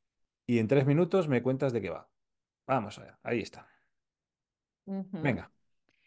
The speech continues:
Speaker 2: Pues, eh, es, es curioso que es, eh, parece un libro así como de historias de, bueno, que es teatro, ¿no? Es teatro, es, es,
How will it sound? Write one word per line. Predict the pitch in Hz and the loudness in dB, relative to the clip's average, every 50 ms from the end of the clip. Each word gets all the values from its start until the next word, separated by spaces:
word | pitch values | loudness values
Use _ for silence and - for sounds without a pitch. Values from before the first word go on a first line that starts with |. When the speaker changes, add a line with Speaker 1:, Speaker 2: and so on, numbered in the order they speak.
| _ _ _ _ _ _ _ _ _ _ _ _ | _ _ _ _ _ _ _ _ _ _ _ _
Speaker 2:
Pues, | - 196 196 190 180 180 175 175 175 170 170 170 165 160 156 156 156 151 - - - - | 0 2 4 4 4 4 2 2 2 2 2 2 2 0 0 -2 -2 -4 -6 -6 -4 -2
eh, | 185 185 175 170 170 170 175 170 165 151 147 127 135 151 | 0 2 2 2 2 2 2 2 2 2 2 0 0 -2
es, | 165 160 - - - | -2 -6 -10 -8 -8
es | 175 180 185 - | -6 -6 -8 -6
curioso | - 202 202 202 196 185 190 190 208 202 | -4 0 2 4 4 4 2 0 -2 -4
que | - 208 202 196 | -2 -2 0 0
es, | 190 - - 101 | 0 -2 -4 -6
eh, | 113 104 117 156 175 160 | -6 -6 -4 -4 -6 -2
parece | - 160 156 156 160 156 - 185 | -2 0 0 0 0 0 -4 -4
un | 180 175 170 165 | -4 -4 -4 -2
libro | 165 165 160 165 170 | -2 -2 -2 -2 -2
así | 170 170 - 185 175 | -4 -4 -6 -6 -6
como | 190 185 190 185 | -6 -4 -4 -2
de | 180 185 | -2 -2
historias | 175 175 - 165 165 165 165 165 170 165 | -4 -4 -4 -4 -2 0 0 -2 -2 -2
de, | 170 170 170 165 165 160 156 151 147 131 | -4 -4 -2 -2 -2 -2 -2 -4 -4 -2
bueno, | 170 185 180 151 | -2 -2 -2 -2
que | - 147 | -4 -6
es | 135 - | -6 -4
teatro, | - 143 135 139 - 196 - 170 143 127 | -2 0 2 2 2 0 -2 -2 0 0
¿no? | 131 147 175 | -2 -2 -4
Es | 185 - | -6 -6
teatro, | - 156 139 151 160 - 156 135 | -2 -2 0 0 -2 -4 -4 -6
es, | 131 135 131 - - - | -6 -6 -8 -12 -16 -14
es, | - 156 151 143 147 151 143 139 135 135 135 135 131 - - - | -8 -6 -6 -4 -4 -4 -4 -4 -4 -4 -6 -6 -8 -12 -14 -16